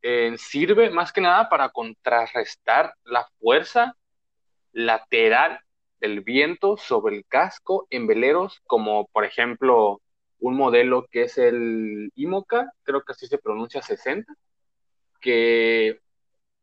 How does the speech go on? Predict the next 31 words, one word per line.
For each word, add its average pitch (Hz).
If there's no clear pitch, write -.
más 151
que 185
nada, 180
esto 196
ayuda 139
para 123
que 123
el 127
velero 131
no 143
se 147
vaya 135
de 107
lado 110
cuando, 107
con 110
el 104
viento, 151
por 120
ejemplo. 135
Este, 113
estamos, 143
vamos 180
a 170
poner 131
este 139
ejem-, 123
eh, 107
eh, 113
este -
ejemplo. 196